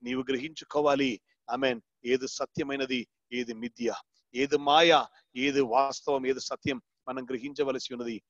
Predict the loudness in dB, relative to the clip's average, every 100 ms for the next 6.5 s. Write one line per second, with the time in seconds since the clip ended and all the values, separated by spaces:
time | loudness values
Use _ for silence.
0 | _ _ -8 -4 0 2 2 -2 -6 -4
1 | -2 -2 0 0 2 0 0 0 0 0
2 | -4 -16 _ -2 0 4 4 4 0 4
3 | 4 4 2 4 6 4 _ _ -4 -4
4 | -2 -2 0 0 -2 -4 -6 -4 2 2
5 | 2 0 -2 -6 -8 -6 -4 -4 -6 -8
6 | -2 0 0 -2 -6